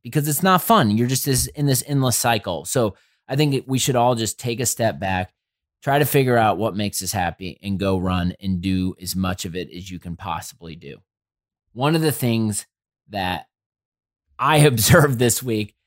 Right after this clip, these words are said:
in the data, and I dropped a video on this, and again, like, go check me out on Instagram at Stacking Slabs. I am dropping a lot of videos on I G T V.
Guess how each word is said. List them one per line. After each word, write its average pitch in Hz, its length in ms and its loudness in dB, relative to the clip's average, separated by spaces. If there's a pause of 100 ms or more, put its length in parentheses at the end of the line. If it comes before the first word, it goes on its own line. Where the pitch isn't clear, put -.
(580)
in 143 140 2
the 147 80 6
data, 120 320 4
and 107 140 2
I 107 80 0
dropped 135 340 2
a 143 60 0
video 110 340 4
on 92 240 -4
this, 90 320 -8
and 123 80 -10
again, 120 480 -4
like, 98 220 -6
go 127 140 0
check 139 360 0
me 135 160 2
out 117 320 4
on 110 200 -4
Instagram 107 640 -2
at 85 120 -4
Stacking 101 440 -4
Slabs. 104 540 -2 (460)
I 127 140 0
am 120 120 2
dropping 107 580 0 (120)
a 98 100 -8
lot 98 380 -2
of 90 200 -10
videos 117 640 -2
on 113 160 -6
I 104 200 -4
G 104 220 -8
T 107 260 -8
V. 113 320 -6